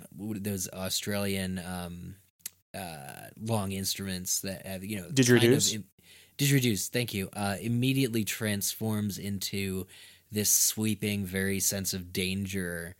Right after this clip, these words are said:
Speaker 1: kind of thing. Uh, so it, really the versatility of this score,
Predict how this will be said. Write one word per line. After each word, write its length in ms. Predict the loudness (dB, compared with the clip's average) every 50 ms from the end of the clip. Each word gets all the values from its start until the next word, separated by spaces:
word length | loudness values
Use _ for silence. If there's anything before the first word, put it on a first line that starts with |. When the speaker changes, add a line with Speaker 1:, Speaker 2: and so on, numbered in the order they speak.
| -20 -20 -20 -20 _ _ -8
Speaker 1:
kind 240 | -4 -2 -2 0 -2
of 100 | -4 -6
thing. 500 | -2 0 0 2 2 0 0 -2 -6 -8 -8
Uh, 320 | -4 -2 0 2 2 2
so 380 | 0 2 2 4 4 4 4 4
it, 280 | 2 0 0 0 -2 0
really 220 | 2 4 6 6
the 100 | 4 4
versatility 680 | 4 4 4 4 2 2 0 0 0 0 2 2 2 0
of 100 | 0 -2
this 160 | -2 -2 0
score, 540 | 0 0 0 0 0 0 0 0 -2 -2 -4